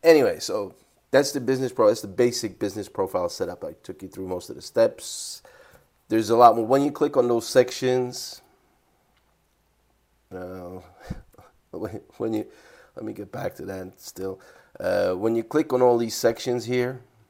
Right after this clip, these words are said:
yeah, you're gonna get, uh, uh, you're gonna get big forms, long forms that you have to fill out. There's a lot of fields. Something is hidden. Something is, you know, something is put.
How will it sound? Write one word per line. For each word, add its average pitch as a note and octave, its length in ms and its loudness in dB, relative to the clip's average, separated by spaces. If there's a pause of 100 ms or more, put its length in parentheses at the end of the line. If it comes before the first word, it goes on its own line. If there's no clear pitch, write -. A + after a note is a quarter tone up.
(520)
yeah, F#2 220 -10
you're F#2 160 -10
gonna G#2+ 260 2
get, G2 540 0
uh, F#2+ 420 -2 (1600)
uh, B1+ 60 -16 (440)
you're G#2 100 -14
gonna A2 160 0
get G2+ 220 -4
big A2 160 0
forms, A2 480 2
long G#2 300 2
forms G#2+ 640 -2
that F#2+ 240 -8
you G2 60 -12
have G#2 220 -6
to G2 80 -12
fill G2 220 -4
out. G2 220 0
There's F#2+ 160 -6
a G2 60 -10
lot G2+ 260 -2
of F#2+ 100 -4
fields. G#2 540 -4
Something G#2 340 -4
is G2 140 -10
hidden. G2 280 -8
Something F#2+ 440 -6
is, - 420 -12
you G2 60 -12
know, F2 240 -14 (120)
something G2 380 -4
is F#2+ 100 -10
put. F#2+ 320 -10